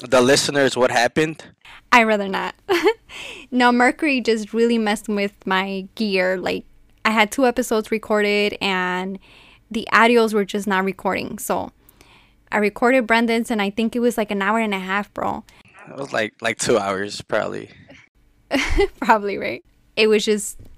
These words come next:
Speaker 2: I don't know, it w-, it didn't work out. It was only, like, fifteen minutes of his audio on there. I was like, "Are you serious?" So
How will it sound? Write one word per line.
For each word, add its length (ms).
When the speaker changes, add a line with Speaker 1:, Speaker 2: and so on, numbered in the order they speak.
Speaker 2:
I 100
don't 120
know, 140
it 60
w-, 220
it 140
didn't 180
work 200
out. 220
It 60
was 200
only, 240
like, 280
fifteen 460
minutes 280
of 180
his 300
audio 360
on 400
there. 320
I 60
was 80
like, 140
"Are 80
you 140
serious?" 760
So 460